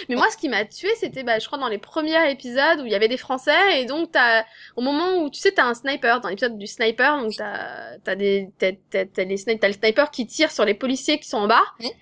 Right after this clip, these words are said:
Speaker 1: et, euh, et donc t'as la policière qui appelle à l'aide.
Speaker 2: Uh-huh.
Speaker 1: Et cette policière, elle est française, hein.
Speaker 2: Oui.
Speaker 1: Mais elle appelle à l'aide en anglais.
Speaker 2: Oui.
Speaker 1: Alors moi,
Speaker 2: En
Speaker 1: je suis
Speaker 2: France.
Speaker 1: désolée,
Speaker 2: Oui.
Speaker 1: je suis policière en France, j'appelle au secours, bah, j'appelle ça, enfin, j'appelle au secours en français parce que je suis française, quoi. Enfin,
Speaker 2: Ouais.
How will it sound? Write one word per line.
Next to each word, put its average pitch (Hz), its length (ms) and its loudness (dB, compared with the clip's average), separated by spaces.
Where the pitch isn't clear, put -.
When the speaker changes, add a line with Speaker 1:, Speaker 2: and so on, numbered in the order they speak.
Speaker 1:
et, 311 200 4
euh, 226 140 4
et 247 80 2
donc 320 140 -4
t'as 294 80 2
la 208 100 0
policière 277 380 -2
qui - 100 -6
appelle 262 240 0
à 196 60 0
l'aide. 233 260 0
Speaker 2:
Uh-huh. 208 140 -6
Speaker 1:
Et - 20 2
cette 247 220 0
policière, 294 340 0
elle 311 80 0
est - 40 -8
française, 311 420 -2
hein. 233 180 -12
Speaker 2:
Oui. 294 260 0
Speaker 1:
Mais 285 160 0
elle 349 80 2
appelle 311 220 0
à 311 40 -4
l'aide 349 140 -2
en 302 100 -4
anglais. 247 320 -6
Speaker 2:
Oui. 202 260 -8
Speaker 1:
Alors 262 320 0
moi, 320 140 2
Speaker 2:
En - 40 4
Speaker 1:
je - 60 0
suis - 20 -6
Speaker 2:
France. 220 200 4
Speaker 1:
désolée, 370 420 0
Speaker 2:
Oui. 269 80 -4
Speaker 1:
je 277 80 -4
suis 302 200 -10
policière 320 680 -2
en 254 100 -8
France, 294 520 -4
j'appelle 285 600 0
au 233 80 -4
secours, - 600 0
bah, 214 120 -4
j'appelle 233 380 -6
ça, 277 220 -2
enfin, 220 160 -6
j'appelle 233 200 -4
au 226 40 -2
secours 370 200 -2
en 403 80 -2
français 403 320 -2
parce 392 120 -4
que 269 100 -12
je - 60 -12
suis - 80 -14
française, 320 480 -2
quoi. 202 200 -4
Enfin, 214 300 -2
Speaker 2:
Ouais. - 40 -10